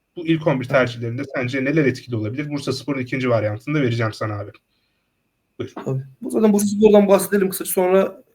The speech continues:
Speaker 2: mühim olan biliyorsun Bursaspor'un rakibini anlatmamız. Ee, Kırşehirspor'dan
Speaker 1: Tabii.
Speaker 2: biraz daha uzun bahsederiz. Bursaspor'la alakalı tabii bu hafta ilk kez kadronun değişme ihtimali,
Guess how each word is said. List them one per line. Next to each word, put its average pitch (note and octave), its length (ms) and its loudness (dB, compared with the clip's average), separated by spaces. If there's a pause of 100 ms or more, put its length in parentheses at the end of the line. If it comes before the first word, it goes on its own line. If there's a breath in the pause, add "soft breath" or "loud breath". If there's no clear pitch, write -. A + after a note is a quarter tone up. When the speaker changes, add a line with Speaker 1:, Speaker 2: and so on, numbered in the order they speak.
(120)
Speaker 2:
mühim F#3 360 4
olan E3+ 220 4
biliyorsun F3 300 4
Bursaspor'un E3+ 380 2
rakibini F3+ 340 2
anlatmamız. E3+ 540 -2 (140)
Ee, D#3+ 320 -6
Kırşehirspor'dan D#3+ 680 -4
Speaker 1:
Tabii. E3+ 60 -4
Speaker 2:
biraz E3 180 0
daha D#3 80 2
uzun D#3+ 200 -2
bahsederiz. E3 400 -2 (440 soft breath)
Bursaspor'la G#3+ 500 2
alakalı G#3 340 2
tabii G3+ 180 2
bu G#3 60 6
hafta G3+ 320 4 (340)
ilk F#3+ 220 -4
kez G3 220 0
kadronun F3 380 0
değişme F3+ 320 2
ihtimali, F3 460 0